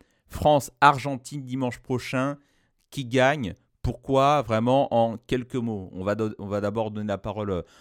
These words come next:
à, à nos boxeurs là autour, euh, de la table. Euh, Tanguy, voilà, désolé, ça tombe sur toi en premier. Faut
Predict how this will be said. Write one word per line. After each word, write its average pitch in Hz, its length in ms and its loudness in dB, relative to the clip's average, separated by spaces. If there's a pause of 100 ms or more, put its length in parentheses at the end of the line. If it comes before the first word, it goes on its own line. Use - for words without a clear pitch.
(160)
à, 90 140 0
à 95 140 -2
nos 104 120 0
boxeurs 110 520 -2
là 98 160 4
autour, 98 400 -2
euh, 85 520 0
de 90 60 -6
la 87 140 -2
table. 120 340 -2 (500)
Euh, 98 520 4
Tanguy, 131 520 0
voilà, 107 300 2
désolé, 110 380 -2
ça 107 160 -4
tombe 107 180 -8
sur 110 180 -8
toi 117 120 -4
en 107 80 -4
premier. 107 560 -6
Faut 98 500 -2